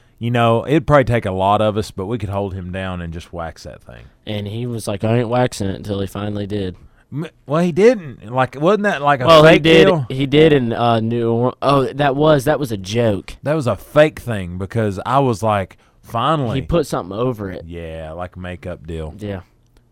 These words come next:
Speaker 1: What a poser.
Speaker 2: I know, man. If only he couldn't, if only he wasn't six eleven, seven foot,
Speaker 1: He's
Speaker 2: swatting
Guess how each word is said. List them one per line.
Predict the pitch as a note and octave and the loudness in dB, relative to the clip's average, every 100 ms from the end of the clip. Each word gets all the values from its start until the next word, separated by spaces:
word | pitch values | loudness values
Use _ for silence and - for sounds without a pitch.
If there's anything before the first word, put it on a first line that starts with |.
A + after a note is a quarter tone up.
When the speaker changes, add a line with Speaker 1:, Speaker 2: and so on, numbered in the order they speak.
| _ | _
Speaker 1:
What | C#3 C3+ | -12 -10
a | E2+ | -10
poser. | - D2+ D2 D2 C#2+ - _ - | -12 -14 -14 -16 -20 -20 _ -10
Speaker 2:
I | A2 G#2 | -8 -6
know, | G2+ G2 | -6 -6
man. | F#2+ G2 G2 - | -6 -6 -6 -8
If | A2 | -6
only | B2 B2+ B2 | -2 0 0
he | A#2+ A2+ | -2 -2
couldn't, | B2 A#2 A#2 - | -2 -4 -8 -10
if | A2 A#2 | -10 -6
only | A#2 A#2 | -6 -4
he | A2 A2 | -4 -2
wasn't | A2 G#2+ G#2+ - _ - | 0 -2 -4 -10 _ -20
six | - A#2 G#2+ A2 | -12 -10 -8 -8
eleven, | G#2 G#2+ G#2 G2+ F#2 _ | -4 -2 -4 -8 -10 _
seven | - A2 G#2 | -12 -10 -10
foot, | G2 G#2+ G#2 - _ _ _ _ _ _ - | -8 -6 -6 -8 _ _ _ _ _ _ -20
Speaker 1:
He's | - - | -20 -20
Speaker 2:
swatting | - - A2 G#2 - G#2 F#2+ | -18 -10 -4 -4 -4 -8 -12